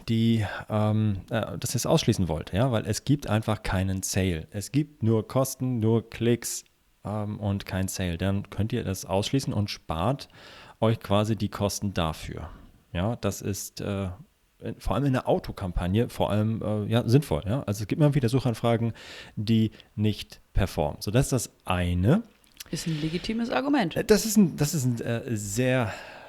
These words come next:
Speaker 1: ja, sehr negati-, äh, äh, legitimes, äh, Argument. Ähm, und jetzt gibt's aber, i-, ja, okay, das ist tatsächlich, also ich, ich hab schon ein, zwei Schritte weiter gedacht. Nee, das ist tatsächlich, also da, da stehe ich auch mit breiter Brust,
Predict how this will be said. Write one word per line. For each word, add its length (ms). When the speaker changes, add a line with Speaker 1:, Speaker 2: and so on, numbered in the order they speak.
Speaker 1:
ja, 280
sehr 320
negati-, 480
äh, 240
äh, 20
legitimes, 720
äh, 80
Argument. 680
Ähm, 720
und 420
jetzt 220
gibt's 160
aber, 340
i-, 720
ja, 160
okay, 260
das 160
ist 100
tatsächlich, 400
also 300
ich, 220
ich 160
hab 140
schon 280
ein, 140
zwei 240
Schritte 260
weiter 180
gedacht. 300
Nee, 100
das 160
ist 140
tatsächlich, 360
also 200
da, 260
da 120
stehe 240
ich 60
auch 60
mit 120
breiter 200
Brust, 460